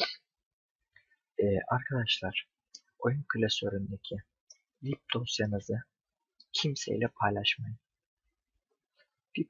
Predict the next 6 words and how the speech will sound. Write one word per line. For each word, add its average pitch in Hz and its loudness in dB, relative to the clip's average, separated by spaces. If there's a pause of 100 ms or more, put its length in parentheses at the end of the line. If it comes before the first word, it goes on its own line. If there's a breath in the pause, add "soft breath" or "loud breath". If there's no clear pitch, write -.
(100)
dosyanızda 113 0
arkadaşlar - -2
kullanıcı 117 -2
adı 110 -4
şifreniz - 2
yani 101 2